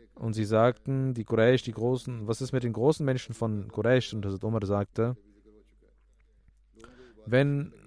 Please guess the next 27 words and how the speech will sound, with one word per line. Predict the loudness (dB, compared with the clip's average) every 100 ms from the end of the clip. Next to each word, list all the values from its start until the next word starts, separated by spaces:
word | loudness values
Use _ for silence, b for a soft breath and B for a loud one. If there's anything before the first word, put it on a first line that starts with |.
| -16
mein | -4 -2 0
Tod | 4 4 4
kommt | 2 4 2 -2 -4
und | -6
Abu | -6 -4 -2
Ubaidah | 2 4 4
bin | 4 2
Jarrah | 2 4 4
auch | 4 0 0
gestorben | -2 2 2 0
ist, | -6 -6 -12 _ b b b b b b _
dann | -2 0 0 0
sollst | 2 2 2
du | 0
Muaz | 2 4 4 2
bin | 0 0 2
Jabal | 4 4 2
zu | 0
eurem | 0 0 -2
Kalifen | -2 -2 -4 -6
machen. | -6 -6 -6 -8 _ _ _ _ _ _ _ -20 -20 _ -20 -20 _ -20 _ -20 -6
Und | -2 2 2 0 -2 -6 -12 _ _ _ _ _ -20 -20 -20 -20 -20 -10
wenn | -4 -2 -2
mein | -2 -2
Herr | 0 4 4
mich | 2 -4
fragt, | 0 4 4 2